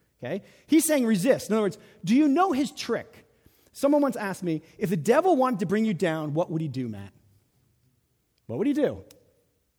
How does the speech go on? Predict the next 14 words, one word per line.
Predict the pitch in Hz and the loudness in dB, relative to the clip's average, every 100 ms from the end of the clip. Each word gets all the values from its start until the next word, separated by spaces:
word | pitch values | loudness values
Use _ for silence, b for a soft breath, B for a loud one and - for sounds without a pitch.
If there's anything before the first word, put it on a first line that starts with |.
| _ _ _ _ _ _ _ _ _ 170 - | _ _ _ _ _ _ _ _ _ -20 -12
You | 208 226 | 0 4
know | 220 277 | 8 8
what | 294 214 | 8 4
he | 180 | 0
would | 147 | 0
do. | 170 196 | 0 0
I | 175 330 | 0 2
know | 202 190 294 | 4 6 6
what | 233 170 | 6 2
he | 165 | 0
would | 135 | -4
do. | 131 180 90 - _ _ _ _ _ _ _ _ _ | -4 -4 -6 -18 _ _ _ _ _ _ _ _ _
Resist | 151 165 139 226 - | -6 -4 -4 -6 -10
that. | - 78 | -16 -18